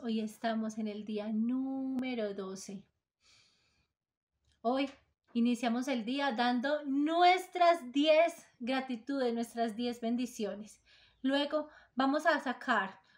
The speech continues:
un momento durante el día donde podamos estar a solas, respirando. Y vamos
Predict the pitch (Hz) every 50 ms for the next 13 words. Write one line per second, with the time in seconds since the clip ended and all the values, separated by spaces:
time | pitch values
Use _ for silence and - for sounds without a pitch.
0 | _ _ _ 262 262 254 254 277 285 294 311 330 339 339 330 302 - - 247 226
1 | 220 233 226 240 233 233 220 226 220 226 220 208 233 233 233 226 240 269 285 254
2 | 240 220 240 240 240 240 226 - 247 233 220 220 226 247 247 277 269 - - 226
3 | 208 202 208 214 214 269 269 254 233 233 240 262 254 - 240 240 240 - - -
4 | 226 202 214 208 208 202 208 208 214 233 254 - _ _ _ _ _ _ - _
5 | _ _ _ _ _ _ _ _ _ _ _ _ _ _ _ _ _ _ _ _
6 | _ _ _ _ _ _ _ _ _ _ _ _ _ _ _ _ _ _ _ _
7 | _ _ _ _ _ _ _ _ _ _ _ _ _ _ _ _ _ _ _ _
8 | _ _ _ _ _ _ _ _ _ _ _ _ _ _ _ _ _ - - -
9 | - _ _ _ 294 294 269 262 269 302